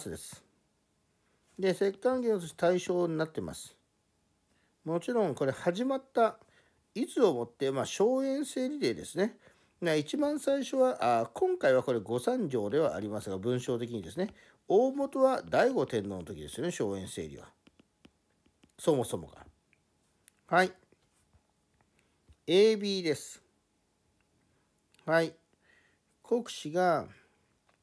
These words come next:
はい。豪族や開発領主を空欄に任じた。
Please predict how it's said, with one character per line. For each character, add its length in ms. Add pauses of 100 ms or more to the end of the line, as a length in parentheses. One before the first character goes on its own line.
(440)
は 160
い。 100 (420)
豪 240
族 240
や 160
開 220
発 280
領 200
主 180
を 340 (720)
空 140
欄 200
に 140
任 80
じ 100
た。 280